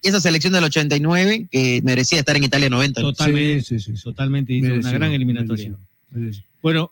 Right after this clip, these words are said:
Speaker 2: eh, Uruguay ganó siete de sus últimos nueve partidos también por elimina-, eliminatorias sudamericanas,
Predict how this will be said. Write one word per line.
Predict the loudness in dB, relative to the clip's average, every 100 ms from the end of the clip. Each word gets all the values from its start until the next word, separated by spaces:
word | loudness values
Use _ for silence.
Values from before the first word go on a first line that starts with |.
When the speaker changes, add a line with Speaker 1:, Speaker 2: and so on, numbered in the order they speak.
| -6
Speaker 2:
eh, |
Uruguay | -2 2 4 4
ganó | 4 4 2
siete | 2 2 2
de | 2
sus | 2 0
últimos | 0 2 2 2 0
nueve | 0 0
partidos | -2 -2 0
también | 0 0
por | 0
elimina-, | 0 2 0 -2 -4
eliminatorias | -2 0 0 0 0 -2 -2 -2
sudamericanas, | 0 0 0 0 0 -2